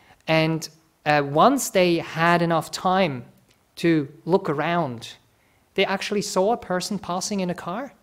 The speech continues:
and just smiling at them or waving at them. And that's what kind of gave them perspective again. So very often, as I said before, it's tiny little things that can have this big effect,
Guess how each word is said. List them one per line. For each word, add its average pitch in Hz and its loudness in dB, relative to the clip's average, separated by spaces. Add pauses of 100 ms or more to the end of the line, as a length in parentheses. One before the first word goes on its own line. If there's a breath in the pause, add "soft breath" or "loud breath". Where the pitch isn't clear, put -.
(500 soft breath)
and 180 0
just - -4
smiling 175 -2
at 190 -4
them 208 0
or 160 4
waving 160 0
at 190 -4
them. 214 -2 (640 soft breath)
And 165 -2
that's - 0
what 175 0
kind 185 -2
of - -6
gave 165 -2
them 156 -4
perspective - -12
again. 117 -14 (520 soft breath)
So 175 0 (340)
very 196 4
often, 175 0
as 160 -2
I 160 0
said 156 -4
before, 160 -4
it's 160 -10
tiny 240 -4
little 196 0
things 165 -10 (420 soft breath)
that 151 -2
can - -6
have 151 -6
this 151 -6
big 185 2
effect, 165 -2